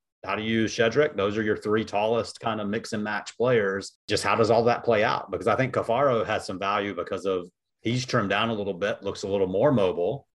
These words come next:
Milicic is skinnier, more mobile, but can't really bang as much. Like, Gardner banged against him a couple times, and it was like, you know, senior versus freshman.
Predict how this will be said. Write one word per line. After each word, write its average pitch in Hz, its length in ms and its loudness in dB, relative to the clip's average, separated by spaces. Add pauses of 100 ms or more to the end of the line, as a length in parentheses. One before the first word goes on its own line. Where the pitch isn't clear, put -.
Milicic 120 640 0 (140)
is 98 340 -8
skinnier, 147 640 2 (100)
more 110 200 4
mobile, 117 420 6
but 107 240 -2 (100)
can't 113 220 -2
really 110 200 -2
bang 107 480 -2 (360)
as 95 180 0
much. 92 340 -2
Like, 95 160 0
Gardner 107 340 2
banged 101 280 0
against 101 300 -2
him 113 120 0
a 104 60 0
couple 92 240 -2
times, 90 380 0
and 92 120 -4
it 98 100 -6
was 90 180 -6
like, 82 340 -4 (160)
you 123 100 2
know, 80 240 0
senior 107 380 0
versus 95 320 0
freshman. - 540 -4